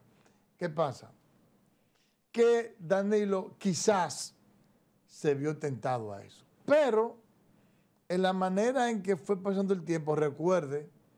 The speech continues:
que hubo, hubo una, lo que se llama la rebelión de los sargentos,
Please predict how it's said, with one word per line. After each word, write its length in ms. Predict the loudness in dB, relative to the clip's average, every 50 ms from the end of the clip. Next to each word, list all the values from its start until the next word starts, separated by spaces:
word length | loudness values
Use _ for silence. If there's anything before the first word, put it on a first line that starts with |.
| _ _ _ _ _ _ _ _ _ _ -4
que 360 | 0 2 2 2 2 0 -2
hubo, 240 | 0 0 -2 -4 -4 -6
hubo 400 | -4 -4 -2 0 0 0 0 0
una, 360 | -2 -2 -2 -2 -4 -4 -8 _ _ _ _ _ _ _ _ _ -8
lo 80 | -6
que 80 | -6 -4
se 160 | -4 -4 -2
llama 500 | 0 0 0 0 -2 -2 -6 -6 -6 -12 -20 -20 _ -10
la 180 | -2 -2 0 0
rebelión 720 | 0 0 0 0 0 0 0 -2 -2 -2 0 0 0 0
de 80 | 0 0
los 140 | -2 0
sargentos, 720 | -2 -4 -6 -4 -8 -8 -8 -10 -12 -18 -20 -20 -20 -20 -20